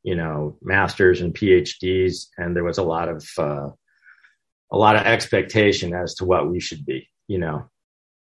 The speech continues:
and what path we should follow. I knew it in third grade I was gonna be a veterinarian and I was gonna go to Michigan State.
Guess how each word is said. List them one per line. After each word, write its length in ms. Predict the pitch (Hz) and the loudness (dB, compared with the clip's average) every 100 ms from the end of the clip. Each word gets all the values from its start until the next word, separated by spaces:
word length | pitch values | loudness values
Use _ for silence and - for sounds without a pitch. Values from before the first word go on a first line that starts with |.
| - | -2
and 140 | 107 | 4
what 200 | 101 95 | 4 6
path 280 | 104 82 - | 4 4 2
we 100 | 85 | -4
should 220 | - 73 | -4 -6
follow. 400 | - 78 76 78 | -2 -2 -2 -2
I 80 | 95 | 2
knew 220 | 117 117 | 6 8
it 220 | 101 92 - _ _ | 6 4 -4 _ _
in 180 | 107 98 | -6 -6
third 300 | - 117 98 | 4 6 6
grade 240 | 104 104 | 6 6
I 80 | 98 | 4
was 160 | 90 85 | 2 0
gonna 160 | 95 | -2
be 140 | 87 92 | 2 4
a 100 | 90 | 4
veterinarian 720 | 92 92 101 95 98 101 101 | 2 0 0 2 2 2 2
and 160 | 92 87 | 0 -2
I 80 | |
was 140 | 85 - | -4 -4
gonna 200 | 92 92 | -2 2
go 140 | 90 | 2
to 60 | 87 | 2
Michigan 400 | 82 78 - 76 | -2 -4 -6 -8
State. 300 | - 69 | -8 -8